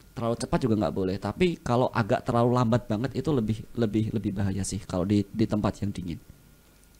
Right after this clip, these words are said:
Nafasnya juga perhatikan. Tensinya kalau mulai, mulai drop, kita harus mulai waspada.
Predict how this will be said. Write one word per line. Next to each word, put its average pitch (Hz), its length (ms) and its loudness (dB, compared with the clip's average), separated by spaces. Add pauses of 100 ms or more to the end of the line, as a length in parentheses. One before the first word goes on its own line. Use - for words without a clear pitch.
(120)
Nafasnya 139 400 4
juga 123 240 0
perhatikan. 107 580 -2
Tensinya 131 460 4
kalau 123 240 6
mulai, 120 180 6
mulai 113 220 6
drop, 156 240 6 (580)
kita 147 220 4
harus 127 240 6
mulai 110 320 0
waspada. 95 640 -4